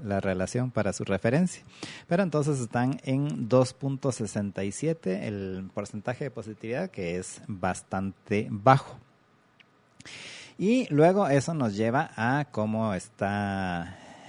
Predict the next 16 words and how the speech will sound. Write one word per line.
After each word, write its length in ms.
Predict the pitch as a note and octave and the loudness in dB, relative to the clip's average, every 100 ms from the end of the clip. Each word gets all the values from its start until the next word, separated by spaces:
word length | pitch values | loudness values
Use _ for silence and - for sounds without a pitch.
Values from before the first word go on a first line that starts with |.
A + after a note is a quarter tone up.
| - | 0
el 340 | D3+ A#2 G#2 | 4 4 2
semáforo. 560 | - G#2+ C3+ G2 F#2+ - - - - D#3+ D#3 | -2 0 0 2 0 -4 -14 -18 -16 -16 -6
Y, 300 | F3+ A3+ C4+ - | 2 4 2 0
em, 720 | D#3 C#3 B2+ A#2+ A#2 A#2 D#3+ - G3 - _ | 2 6 6 6 4 2 0 -12 -18 -18 _
el, 320 | D3 B2+ B2 | 0 2 4
la, 240 | A#2+ A#2+ | 4 4
la 180 | B2+ A#2+ | 2 0
primera 480 | A#2 A#2 C#3+ D#3+ D3+ | 2 -2 0 2 2
gráfica 540 | C#3 D3+ F#3 - D3 | 2 2 0 -4 -4
que 140 | B2+ G2+ | -4 -4
quiero 260 | A#2 B2 | -2 0
enseñarles 480 | B2+ G#2+ G#2 C3 F3 | -2 -2 -4 -2 -2
es 120 | B2 | -2
el 160 | G#2 F#2+ | -2 -2
mapa 420 | G2+ C3 - E3+ - | 4 4 4 -4 -4
de, 760 | B2+ G#2+ G2+ G2 F#2+ F#2+ F#2+ | -10 -6 -2 -2 -2 -4 -6